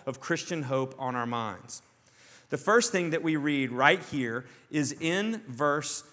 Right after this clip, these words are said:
thirteen. It says, "Set your hope fully on the grace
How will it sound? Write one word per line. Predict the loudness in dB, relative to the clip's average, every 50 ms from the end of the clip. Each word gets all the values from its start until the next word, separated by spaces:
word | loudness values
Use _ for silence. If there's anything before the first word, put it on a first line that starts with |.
| -20 _ _ _
thirteen. | -8 2 4 4 4 4 2 -2 -6 -4 -4 -4 -4 -6 -6 -8 -10 -12 -14 -20 -20 -20 _ _
It | -8 -6 -4
says, | -4 0 2 4 4 6 4 2 0 -2 -4 -8 -10 -16 -12
"Set | -8 -4 -2 0 0 0 0 -2 -4
your | -4 -4 -4
hope | -4 0 0 2 2 0 -2
fully | -6 -16 -10 -4 -2 0 0 0 0 -2 -4 -6 -4
on | -2 -2 -2 -2
the | -4
grace | -6 -8 -8 -6 -2 0 0 0 0 -2 -4 -6 -6 -8 -8